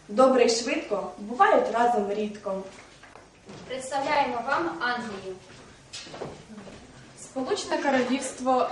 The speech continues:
Speaker 3: Великобританія та Північна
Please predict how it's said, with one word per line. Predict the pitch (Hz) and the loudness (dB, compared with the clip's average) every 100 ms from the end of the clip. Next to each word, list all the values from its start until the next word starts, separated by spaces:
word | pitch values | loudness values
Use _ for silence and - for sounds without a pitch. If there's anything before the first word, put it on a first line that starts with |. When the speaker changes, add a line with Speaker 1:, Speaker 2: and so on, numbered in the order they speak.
| 247 | 0
Speaker 3:
Великобританія | 247 247 254 247 240 220 208 202 196 196 208 - - - - - - - - - - - - - - - - - - - | 2 2 0 0 6 6 6 0 -6 -8 -14 -18 -20 -20 -20 -20 -20 -20 -20 -20 -20 -20 -20 -20 -20 -20 -20 -20 -20 -4
та | 240 | -2
Північна | 233 214 226 240 262 | -2 -4 -4 -2 -2